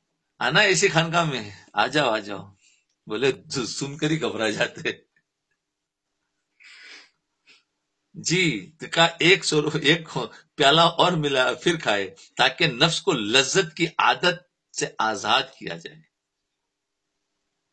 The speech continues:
इसके अलावा उनसे फा-, उनसे फाके भी करवाते थे, लेकिन वो जमाना और था और आजकल का जमाना और है,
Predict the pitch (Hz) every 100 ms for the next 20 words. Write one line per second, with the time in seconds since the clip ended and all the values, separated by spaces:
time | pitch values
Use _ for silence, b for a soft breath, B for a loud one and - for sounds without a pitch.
0 | _ _ _ _ B B B B B B
1 | - 160 - 226 214 220 226 214 165 226
2 | - 143 - 170 175 220 170 135 160 226
3 | 214 226 160 120 101 - 82 107 156 226
4 | 220 185 147 151 170 180 - 123 135 131
5 | - 113 101 85 101 - 107 127 147 139
6 | 131 131 113 101 101 107 107 107 - 98
7 | 98 85 85 87